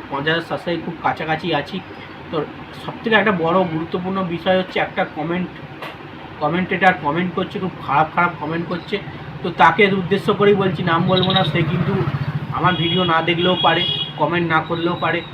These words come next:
আর যদি চ্যানেলটা আমার সাবস্ক্রাইব করে থাকে সে, তাহলে আনসাবস্ক্রাইব করে দিই, কারণ আমার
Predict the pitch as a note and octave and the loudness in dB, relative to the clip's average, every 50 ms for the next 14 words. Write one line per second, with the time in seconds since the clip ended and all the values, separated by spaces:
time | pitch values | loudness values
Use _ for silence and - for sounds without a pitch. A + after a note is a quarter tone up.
0 | - - C3 C#3 D3+ D#3 D#3+ - E3 D3+ D3 D#3 D#3+ D#3+ E3 E3+ - - E3 - | -12 -10 -8 -6 -4 -4 -4 -2 0 0 0 0 0 0 0 -2 -2 -2 -4 -4
1 | - - E3 D#3+ D3+ - D#3 D#3 D3+ F3 E3 F3 E3+ - F#3+ F3+ - - - - | -4 -4 -6 -6 -4 -4 -4 -2 -2 -2 -2 -4 -4 -6 -6 -6 -6 -10 -14 -14
2 | - - D#3 C#3 C#3+ D3 D3+ - E3 D#3 - - F3 E3 - - D#3 C#3+ C#3 B2+ | -6 -2 2 2 2 2 0 -2 -4 -4 -2 -4 -4 -4 -2 -2 -2 -2 -2 -2
3 | A#2+ A#2 A#2 - - - - - - E3 F3 F#3 - - D3+ D#3 E3 G3 G3+ | -2 -2 0 0 0 -2 -2 -2 0 0 0 0 0 0 -2 2 4 4 2